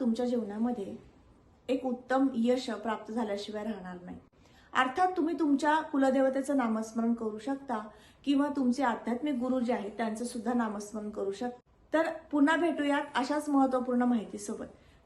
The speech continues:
तोपर्यंत तुमच्या दैनंदिन जीवनशैली व्यतीत करताना काही अडचणी आहेत, समस्या आहेत, विवाह योग, वास्तुयोग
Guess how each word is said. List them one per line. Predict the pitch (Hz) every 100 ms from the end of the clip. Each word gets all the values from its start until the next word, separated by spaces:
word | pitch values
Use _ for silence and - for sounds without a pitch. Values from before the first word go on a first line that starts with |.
| -
तोपर्यंत | 302 302 302 294 277 294 - - - -
तुमच्या | 294 277 349
दैनंदिन | 320 294 285 285
जीवनशैली | 285 269 262 269
व्यतीत | 269 262 254
करताना | 247 240 254
काही | 254 254
अडचणी | 240 226 233 233
आहेत, | 220 226
समस्या | 247 226 226 233
आहेत, | 214 208
विवाह | 214 220 233
योग, | 233 214
वास्तुयोग | 214 196 - 233 226